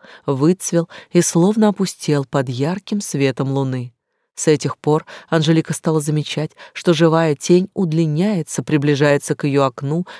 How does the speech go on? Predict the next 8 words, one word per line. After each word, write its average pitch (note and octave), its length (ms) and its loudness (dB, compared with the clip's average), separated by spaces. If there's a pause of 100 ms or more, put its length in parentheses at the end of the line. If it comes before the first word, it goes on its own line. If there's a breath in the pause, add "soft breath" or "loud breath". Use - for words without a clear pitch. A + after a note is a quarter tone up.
(120 loud breath)
двигаясь F3+ 640 2
вдоль D3 260 2
собора F3+ 600 -2 (260 loud breath)
по C#3 120 0
тёмным C3 500 -4
пятнам F3+ 520 -4
между C3 480 -2
травами. B2+ 640 -10